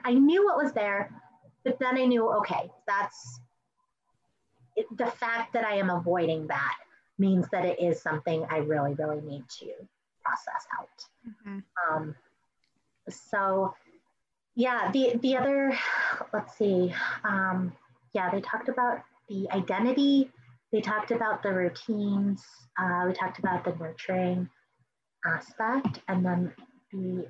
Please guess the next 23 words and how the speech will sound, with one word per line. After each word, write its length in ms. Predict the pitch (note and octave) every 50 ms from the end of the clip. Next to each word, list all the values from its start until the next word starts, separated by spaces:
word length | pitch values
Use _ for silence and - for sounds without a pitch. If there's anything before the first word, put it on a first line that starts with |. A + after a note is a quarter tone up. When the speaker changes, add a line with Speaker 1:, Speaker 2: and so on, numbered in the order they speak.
| - - -
Speaker 1:
the 160 | - G3 F3
impacts 540 | D#3+ E3+ F3+ - - - F#3+ F#3 - - - -
of 300 | E3 E3 E3 D#3+ E3 D#3+ - - - - _
spending 380 | _ _ - F3 F3 F#3+ F#3+ F#3
time 340 | - - E3 E3+ F3+ F#3+ F3+
with 140 | E3+ E3 - - _ _ _ _ _ -
that 240 | D#3+ E3 E3 - - - _ -
unconditional 1000 | E3+ D#3+ E3 - - G#3 F#3 F3+ F3 - - G#3 G#3 G#3 G#3+ A3 A3 A3 G#3+ G3 F#3+ - - _ _ _ _ _ _ _ _ _ _ -
love 300 | - C#3 - C#4+ D4 - - - - - - _ _ -
and 140 | F3 F3 -
support. 480 | - - - C4 A#3+ F#3 - - -
Speaker 2:
Mm-hmm. 180 | - - - A3+ - - - - - - _ _ _ _ _ _ _ _ F3+ F3+
Speaker 1:
Um, 100 | F3 F3 - - _ _ _ _ _ _ _ _ _
so 260 | _ _ F#3 F3+ F3+
important. 500 | F3 E3 - - F3 D#3 - - D#3+ D#3 - - _ _ - - _ _ _ _ - - - _ _ _ _ _ _ _ _ _ _ _ -
We've 140 | F#4+ A#4+ -
shared 200 | - C5 C5+ B4+ A#4 A4+
a 40 |
lot 400 | G4+ F#4 F#4 E4 D4+ - D4+ D4+ F#4
about 220 | A#4 A4+ - D#4
ourselves 540 | D4 E4 C4+ D#4 G#4+ F#4 F4 G#4 - - -
<laughs> 100 | G#4 A4+
today 300 | E4 B3 D4+ C#4 C#4+ A#3+